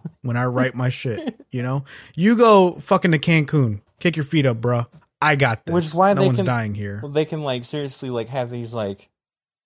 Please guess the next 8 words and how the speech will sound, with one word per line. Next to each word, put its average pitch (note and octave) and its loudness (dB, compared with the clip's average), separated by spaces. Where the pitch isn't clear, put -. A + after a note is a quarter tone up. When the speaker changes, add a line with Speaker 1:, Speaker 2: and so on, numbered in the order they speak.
Speaker 2:
ridiculous, D3 -4
like, A2+ -2
turns C#3+ -4
on G2 -4
people. F#2+ -12
Like, F#2+ -10
you B2+ -10
know G#2+ -8